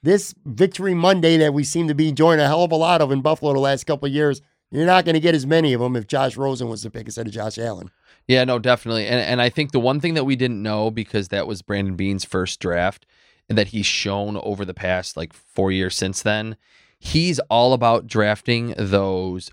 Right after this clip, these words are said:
Speaker 2: freaky talents that might be a little bit raw. Like, Tremaine Edmonds was, what, nineteen when they drafted him, six four and a half, two fifty-four,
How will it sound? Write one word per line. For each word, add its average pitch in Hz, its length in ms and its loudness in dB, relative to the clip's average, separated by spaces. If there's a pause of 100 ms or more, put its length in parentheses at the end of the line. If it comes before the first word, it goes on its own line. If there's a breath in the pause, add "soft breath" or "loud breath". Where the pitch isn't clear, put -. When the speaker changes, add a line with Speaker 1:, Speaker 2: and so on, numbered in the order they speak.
Speaker 2:
freaky 139 580 0
talents 120 540 -2
that 104 120 -4
might 107 220 -6
be 101 100 -6
a 101 60 0
little 95 160 2
bit 90 160 -2
raw. 82 300 -2
Like, 107 240 -2
Tremaine 147 300 2
Edmonds 131 400 2
was, 101 120 -6
what, 101 140 -10 (240 soft breath)
nineteen 127 560 0
when 120 120 2
they 120 120 2
drafted 113 400 2
him, 107 220 -2
six - 340 -4
four 120 300 2
and 110 80 -2
a 107 80 -4
half, 107 420 -2
two 120 160 -4
fifty-four, 98 920 -2